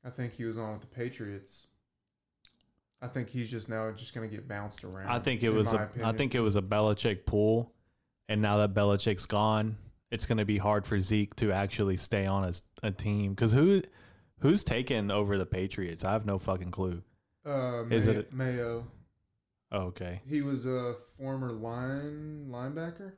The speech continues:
Speaker 1: He played in the Tom Brady era, like, the early two thousands.
Speaker 2: That's insane to play with Tom
Speaker 1: Ah.
Speaker 2: Brady and then go be the coach of the Patriots.
Speaker 1: It's a good story.
Speaker 2: Yeah.
Speaker 1: We'll see how he is as a coach.
Speaker 2: Yeah.
Speaker 1: He's, I think he's a defensive, or he was a defensive coach.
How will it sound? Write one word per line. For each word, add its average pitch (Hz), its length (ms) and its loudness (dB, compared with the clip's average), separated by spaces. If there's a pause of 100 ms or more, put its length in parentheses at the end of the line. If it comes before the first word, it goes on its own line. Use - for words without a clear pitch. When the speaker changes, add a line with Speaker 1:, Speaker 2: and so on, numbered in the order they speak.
(400)
Speaker 1:
He 139 100 -4
played 151 380 -2 (260)
in 135 140 -10
the 120 60 -8
Tom 120 340 -8
Brady 117 260 -4
era, 107 400 -6
like, 117 180 -12
the 117 60 -12
early 113 260 -2
two 113 180 -8
thousands. 110 560 -10 (120)
Speaker 2:
That's 117 200 0
insane 113 520 2
to 104 280 2
play 113 300 4
with 107 280 2
Tom 107 220 2
Speaker 1:
Ah. - 20 0
Speaker 2:
Brady 107 400 2
and 95 180 -2
then 101 280 0
go 98 200 0
be 101 140 0
the 98 100 -2
coach 101 320 -4
of 98 60 -6
the 95 80 -4
Patriots. 92 480 -4
Speaker 1:
It's - 120 -10
a 151 40 -4
good 139 180 -4
story. 123 560 -8 (140)
Speaker 2:
Yeah. 95 300 0 (100)
Speaker 1:
We'll 139 140 -6
see 139 220 -4
how 127 220 0
he 113 120 -4 (800)
is 113 160 -10
as 104 160 -8
a 104 40 -14
coach. 123 580 -12
Speaker 2:
Yeah. 98 140 0
Speaker 1:
He's, - 120 0 (220)
I 156 80 -6
think 214 220 -6
he's 214 160 -4
a 135 60 0
defensive, 135 540 -6 (480)
or 127 80 -16
he 117 60 -12
was 127 240 -8
a 139 60 -8
defensive 117 540 -12
coach. 120 380 -10